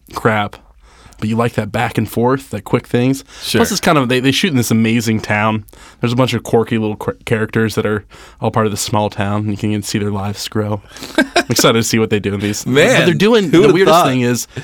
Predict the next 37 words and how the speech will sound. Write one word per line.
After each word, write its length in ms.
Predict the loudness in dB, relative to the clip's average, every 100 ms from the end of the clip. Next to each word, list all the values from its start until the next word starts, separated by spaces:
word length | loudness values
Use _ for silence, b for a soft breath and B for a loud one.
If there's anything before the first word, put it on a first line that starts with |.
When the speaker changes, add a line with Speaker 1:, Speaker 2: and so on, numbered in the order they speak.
| B -4
Speaker 1:
instead 200 | 0 2
of 80 |
doing 160 | 4 4
a 80 | 4
whole 160 | 4
new 120 | 4 2
s-, 120 | 0 -4
<laughs> 80 | -2
season, 540 | -2 0 0 0 -2 -4 -8 b b b b
they're 120 | -2
doing 460 | 2 4 4 2 0
four 800 | -4 0 2 6 6 6 4 -2 -10
movies, 640 | -2 2 4 2 0 -4
basically. 280 | -8 -8 -4
They're, 100 | -2
like, 140 | -2 0
hour 200 | 2 4
and 100 | 2
a 40 |
half 260 | 0 0 0
Speaker 2:
Sure. 80 | -2 0 2
Speaker 1:
episodes. 340 | 0 -2 -10 -14 b b b b b
Which 80 | -4
I 40 |
keep 200 | -2 0
seeing 180 | 2 4
this 100 | 4
pop 180 | 2 2
Speaker 2:
Is 60 |
Speaker 1:
up 40 | 4
Speaker 2:
this 120 | 4
Speaker 1:
more 100 | 4
Speaker 2:
on 60 | 4
Speaker 1:
and 80 | 4
more. 80 | 2
Speaker 2:
Netflix? 400 | 0 -2 -4 -4
Speaker 1:
Yeah, 240 | -4 -6